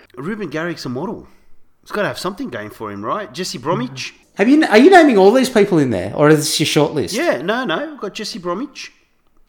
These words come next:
Speaker 2: Gee, we've
Speaker 1: Um,
Speaker 2: gotta save some material for the summer, Com.
Speaker 1: Oh, I've gotta finish it off before the end of the season, though. You know, these guys have gotta have some highlight, don't they? <laughs>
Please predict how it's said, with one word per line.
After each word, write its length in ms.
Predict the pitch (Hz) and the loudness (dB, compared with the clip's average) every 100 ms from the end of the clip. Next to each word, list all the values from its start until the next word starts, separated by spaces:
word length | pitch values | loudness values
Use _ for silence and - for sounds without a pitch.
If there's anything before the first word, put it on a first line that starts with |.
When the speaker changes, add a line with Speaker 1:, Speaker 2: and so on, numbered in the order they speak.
| _ 143 135 | _ -8 4
Speaker 2:
Gee, 160 | 165 | 8
we've 120 | 165 151 | 8 6
Speaker 1:
Um, 60 | |
Speaker 2:
gotta 160 | 156 175 | 6 6
save 260 | - 175 160 | 6 6 6
some 160 | 175 | 2
material 460 | 151 - 151 147 147 | 0 2 4 4 4
for 120 | 139 | 0
the 80 | 131 | -4
summer, 480 | 123 135 139 131 - - - | 0 0 2 -2 -4 -18 -4
Com. 260 | 135 107 - _ | -2 -4 -10 _
Speaker 1:
Oh, 140 | 131 104 | -12 -10
I've 140 | 135 | -12
gotta 140 | - 196 | -10 -10
finish 340 | - 151 - | -8 -12 -10
it 40 | 135 | -12
off 120 | - | -12
before 260 | 120 131 | -16 -12
the 100 | 113 113 | -10 -10
end 100 | 101 | -10
of 40 | |
the 60 | 95 | -16
season, 420 | - 139 190 196 | -10 -10 -10 -10
though. 280 | 104 85 90 - | -10 -10 -14 -14
You 80 | 110 | -10
know, 200 | 107 151 | -10 -6
these 200 | 165 160 | -8 -6
guys 200 | 208 - | -8 -8
have 80 | 143 | -8
gotta 120 | 123 | -6
have 140 | 127 | -8
some 200 | - 165 | -8 -10
highlight, 440 | 143 113 104 127 - | -4 -4 -2 -4 -4
don't 180 | 127 127 | -6 -4
they? 220 | 151 | -6
<laughs> 60 | 196 | -6